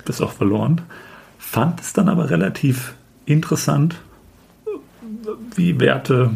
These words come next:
kreiert werden, wie Token vielleicht doch funktionieren können. Und bin dann so,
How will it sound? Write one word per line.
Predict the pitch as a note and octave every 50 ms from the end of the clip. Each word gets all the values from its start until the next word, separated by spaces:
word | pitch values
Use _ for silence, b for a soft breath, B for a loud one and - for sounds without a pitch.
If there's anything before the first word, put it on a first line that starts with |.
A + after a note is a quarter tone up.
| - -
kreiert | - - - - C3+ C3+ D#3 - -
werden, | D3+ C#3+ D3 B2 A2+ A#2 A2
wie | A#2 G#2+
Token | A2 - C3+ C3+ C3+ - C3
vielleicht | - C#3 A#2 A2+ - -
doch | - -
funktionieren | - - D#3+ - - C3+ B2+ B2 B2 B2 A#2+
können. | B2 C3 A#2 G#2+ - B B B B B B B B B B B
Und | A#2 G#2+ G#2
bin | - G2+ F#2
dann | F#2 F#2 F#2+ G2
so, | G#2 G#2 F#2+ F#2+ F#2+